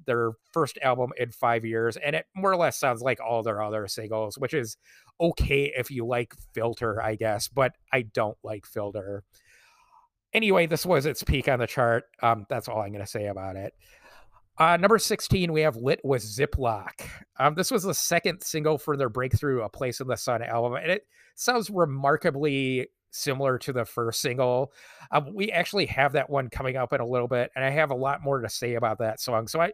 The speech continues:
I'm just gonna save everything else that I have to say for this band for that one. But anyway, this one peaked at number eleven.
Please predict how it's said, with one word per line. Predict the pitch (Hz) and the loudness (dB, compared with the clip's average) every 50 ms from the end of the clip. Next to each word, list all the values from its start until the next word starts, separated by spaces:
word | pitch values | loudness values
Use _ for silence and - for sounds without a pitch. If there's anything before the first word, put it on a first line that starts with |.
| _ - | _ -6
I'm | 185 180 | -4 -4
just | 175 - - | -4 -4 -4
gonna | 180 143 | -2 -4
save | 127 - - 139 131 - - | -2 -2 0 0 0 -2 -4
everything | 123 120 123 135 131 117 - - 127 123 117 - - | -4 -2 0 0 -2 -2 -2 -6 -8 -8 -8 -8 -8
else | 110 110 113 110 - - | -8 -6 -6 -8 -10 -8
that | 123 113 | -4 -2
I | 110 107 | -2 -2
have | 117 113 - | -2 -6 -8
to | - 110 | -10 -12
say | - - 117 117 110 | -12 -10 -8 -8 -8
for | - 117 | -8 -6
this | 113 113 101 - | -6 -6 -6 -8
band | - 117 110 110 104 - | -6 -6 -6 -6 -6 -10
for | 110 - | -12 -8
that | 113 107 113 - | -8 -8 -8 -6
one. | 120 110 104 101 104 107 110 - _ - - - - - - - | -6 -6 -6 -6 -8 -10 -14 -16 _ -20 -20 -20 -20 -20 -6 0
But | - 202 - | 2 4 6
anyway, | 208 214 208 185 175 151 | 6 6 6 6 6 6
this | 143 147 135 - | 6 4 2 0
one | 156 135 120 107 | 0 0 -2 -2
peaked | - - 127 107 - | -4 -10 -10 -8 -6
at | 117 110 110 | -6 -6 -2
number | 107 107 107 | -2 -2 0
eleven. | 104 101 98 101 101 98 95 98 98 98 98 104 110 | 0 0 0 -2 -2 -2 -2 -2 -2 -4 -4 -6 -8